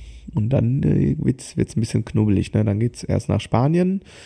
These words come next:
dann ist der März ziemlich voll mit, ähm, Clubshows, äh, April auch. Und dann ist halt Open Air, Saison. Und dann schauen wir mal irgendwie. Also könnte sein, dass sich da von meiner Seite auch noch ein bisschen was dran ändert.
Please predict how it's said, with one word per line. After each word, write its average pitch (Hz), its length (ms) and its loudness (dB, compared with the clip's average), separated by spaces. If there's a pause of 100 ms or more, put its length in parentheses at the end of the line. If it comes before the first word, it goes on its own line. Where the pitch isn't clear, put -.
(320)
dann 104 400 2
ist 104 200 -2
der 110 60 4
März 101 340 2
ziemlich 110 320 0
voll 110 300 2
mit, 107 300 -2
ähm, 104 420 0
Clubshows, 127 680 0 (400)
äh, 107 80 2
April 101 480 2
auch. 127 360 0 (640)
Und 98 280 2
dann 92 120 2
ist 107 140 -2
halt 101 160 2
Open - 260 -2
Air, 98 320 0
Saison. 101 480 0 (200)
Und 107 100 0
dann 101 280 -2 (120)
schauen - 280 -2
wir 107 60 0
mal 90 360 -2 (100)
irgendwie. 95 540 0 (100)
Also 104 280 0 (580)
könnte 117 260 4
sein, 107 240 4
dass 113 120 0
sich 104 120 0
da 101 140 0
von - 120 -2
meiner 104 260 2
Seite 101 220 0
auch 117 120 0
noch 104 80 0
ein 101 80 0
bisschen 104 400 -2
was 107 180 -4
dran 98 220 -2
ändert. 123 480 0